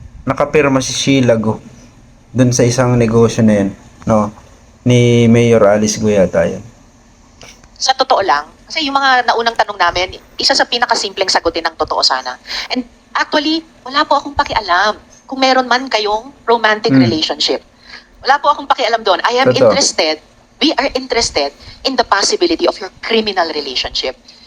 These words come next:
Speaker 2: Kaya inuna na namin yung mga tanong na ang dali sanang sagutin ng totoo sa mga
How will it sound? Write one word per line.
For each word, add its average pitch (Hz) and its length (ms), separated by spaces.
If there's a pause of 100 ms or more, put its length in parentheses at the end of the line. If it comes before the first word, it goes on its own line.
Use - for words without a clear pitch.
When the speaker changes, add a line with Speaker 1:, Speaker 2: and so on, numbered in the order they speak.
(100)
Speaker 2:
Kaya 277 220
inuna 269 240
na 262 160
namin 233 240
yung 233 80
mga 208 160
tanong 185 240
na 202 80
ang 240 240
dali 247 180
sanang 226 300
sagutin 208 400
ng 196 80
totoo 180 480 (400)
sa - 100
mga 180 300